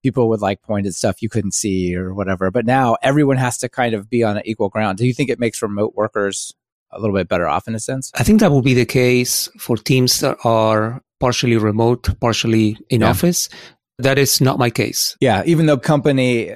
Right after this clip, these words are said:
Speaker 1: like, your team individually, it's a hundred percent remote.
Speaker 2: It's one hundred percent remote.
Speaker 1: Okay.
Speaker 2: Basically, what I do at Twilio is I, I work on editing, uh, articles for the, uh, the blog, the developer blog. My team is, you know, editors. I work on the Python side,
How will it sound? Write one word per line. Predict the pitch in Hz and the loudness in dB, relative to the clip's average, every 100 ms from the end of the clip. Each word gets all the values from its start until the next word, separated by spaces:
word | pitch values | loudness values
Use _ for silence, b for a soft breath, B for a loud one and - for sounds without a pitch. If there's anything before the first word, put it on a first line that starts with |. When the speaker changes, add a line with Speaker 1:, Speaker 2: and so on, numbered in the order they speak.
| - 147 | -14 -2
Speaker 1:
like, | 135 - | 0 2
your | 156 139 | 2 2
team | 123 139 123 | 0 -2 0
individually, | 110 104 104 110 92 | 0 -2 -2 -2 -2
it's | 87 | -4
a | 98 | -6
hundred | 98 87 | -6 -6
percent | - 95 | -8 -8
remote. | 82 76 - | -8 -8 -6
Speaker 2:
It's | - 113 135 | -4 -2 2
one | 131 | 2
hundred | 135 139 | 4 2
percent | - - 123 | 2 2 2
remote. | 117 120 117 | 4 2 2
Speaker 1:
Okay. | 120 98 113 | 0 -2 0
Speaker 2:
Basically, | 139 156 123 | 0 2 2
what | 123 | 2
I | 117 | 4
do | 127 | 4
at | 117 | 2
Twilio | - 135 131 120 113 | 2 2 4 4 2
is | 104 - - | 0 -2 -2
I, | 117 107 110 110 - | 0 2 0 -2 -2
I | |
work | 117 117 | -2 0
on | 120 117 | 0 0
editing, | 120 117 117 113 113 | 0 2 2 2 0
uh, | 117 110 | 0 0
articles | 120 117 120 107 | 0 0 -2 -4
for | - 117 | -2 -2
the, | 110 - _ | -2 -6 _
uh, | - | -10
the | - 123 | -6 -2
blog, | 113 107 - - | 2 2 0 -6
the | 120 | -4
developer | 110 113 107 113 | 0 2 2 2
blog. | 110 113 - - - | 2 2 0 -10 -2
My | 113 117 | 0 2
team | 139 135 | 2 4
is, | 131 117 110 - - | 4 2 0 -6 -2
you | 123 | -2
know, | 110 | 0
editors. | 135 123 135 120 - - - | 0 2 2 0 -2 -6 -4
I | 120 | -2
work | 110 120 110 | 2 0 0
on | 113 | -2
the | |
Python | - 123 120 131 | 0 0 0 0
side, | - 127 127 120 | 0 2 2 0